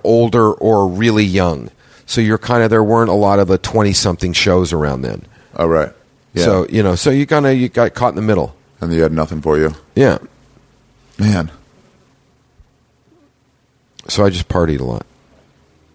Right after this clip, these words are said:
Speaker 2: What was it like hanging out in those parties? Would you, like, in, were you, like, in, in, like, uh, overcome by, like, "Oh, those are s-, superstars here"?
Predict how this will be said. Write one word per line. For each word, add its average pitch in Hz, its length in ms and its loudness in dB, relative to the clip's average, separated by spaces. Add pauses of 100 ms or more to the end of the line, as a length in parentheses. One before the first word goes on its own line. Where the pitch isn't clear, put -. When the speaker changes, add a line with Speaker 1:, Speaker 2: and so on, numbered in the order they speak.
(400)
Speaker 2:
What 113 100 2
was 147 120 0
it 135 60 2
like 120 180 2
hanging 127 180 0
out 127 60 0
in 117 60 -2
those 120 100 -2
parties? 156 500 -6 (1000)
Would 120 140 0
you, 143 120 4
like, 123 220 2
in, 110 220 0 (120)
were 113 80 2
you, 120 60 4
like, 117 200 2
in, 104 280 -2
in, 101 340 -4
like, 92 220 -2
uh, 82 340 -2 (200)
overcome 98 460 0
by, 98 80 2
like, 87 200 0 (100)
"Oh, 131 120 -2
those 87 180 -2
are 90 60 -6
s-, - 180 -10
superstars - 580 0
here"? 78 220 2